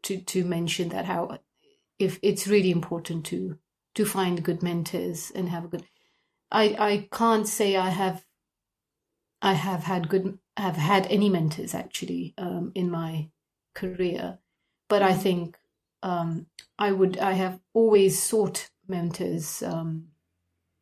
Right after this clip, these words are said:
Speaker 1: through various schemes, um,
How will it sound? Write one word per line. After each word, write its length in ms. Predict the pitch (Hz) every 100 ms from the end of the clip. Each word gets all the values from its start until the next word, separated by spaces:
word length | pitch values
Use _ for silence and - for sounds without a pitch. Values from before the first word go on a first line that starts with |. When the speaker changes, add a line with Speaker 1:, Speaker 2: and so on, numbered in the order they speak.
| _ _ - - - _ _ _ _ -
Speaker 1:
through 260 | - 208
various 460 | 196 190 180 180 180
schemes, 880 | - 254 254 240 226 226 220 - -
um, 720 | 185 170 165 160 160 185 -